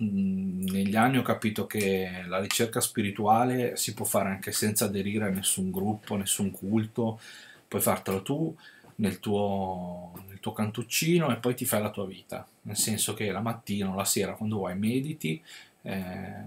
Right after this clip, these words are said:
non siamo, eh, qua in Occidente non, non siamo proprio, eh, programmati per fare quattro o cinque ore di meditazione, siamo in un, in una fetta di mondo che è, mm,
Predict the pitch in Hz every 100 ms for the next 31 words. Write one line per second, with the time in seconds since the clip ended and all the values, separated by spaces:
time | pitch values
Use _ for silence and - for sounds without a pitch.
0 | 104 104 110 110 - 107 107 107 101 98
1 | 98 92 - - - - - 95 90 95
2 | 110 107 104 - 101 98 98 95 92 95
3 | 95 - 104 95 - 104 107 98 - -
4 | - - 95 90 90 87 95 - 110 107
5 | 101 110 98 107 - 95 104 101 - 107
6 | 101 110 98 - 98 - 101 101 104 104
7 | 104 104 - - 110 95 95 - 98 101
8 | 104 101 - 104 101 101 98 80 - 85
9 | 95 104 110 117 110 110 104 117 104 95
10 | 98 104 - - - - _ _ - 98
11 | 110 82 87 82 104 - - - - 104
12 | 92 85 85